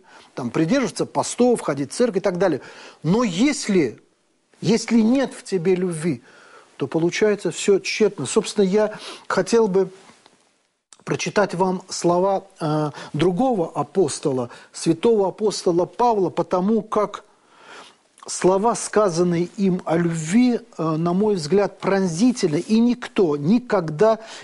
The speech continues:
этих слов не говорил. Это глава тринадцатая из первого послания к Коринфянам. «Если я говорю языками человеческими и ангельскими, а любви не имею,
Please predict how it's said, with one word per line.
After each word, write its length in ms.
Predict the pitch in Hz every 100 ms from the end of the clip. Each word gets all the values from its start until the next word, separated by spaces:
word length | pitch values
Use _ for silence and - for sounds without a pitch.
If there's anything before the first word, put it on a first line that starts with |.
| -
этих 320 | 196 180 175
слов 400 | - 202 208 -
не 160 | 151 165
говорил. 600 | 147 151 147 135 117 127 _ _ _
Это 160 | 147
глава 300 | 156 180 180
тринадцатая 840 | 185 165 185 185 175 - - 139 - _ _ _ - - - _ _
из 160 | 160 -
первого 380 | 208 214 185
послания 580 | 165 156 - 170 160 151
к 60 | -
Коринфянам. 680 | - 160 175 139 - 113 113 _ _ _ _ _ _ _ _ _ _ - - _ -
«Если 420 | 120 170 - 156
я 260 | 147 160 202
говорю 460 | 147 135 135 165
языками 680 | 180 135 113 123 - 170 151
человеческими 1000 | - - 120 113 160 - 123 - 117 104
и 260 | - 117 113
ангельскими, 720 | 135 185 156 117 - - 101 - _ _ - - - -
а 120 | 156
любви 460 | 180 180 135 165 151
не 280 | 127 120
имею, 480 | 123 139 196 196 107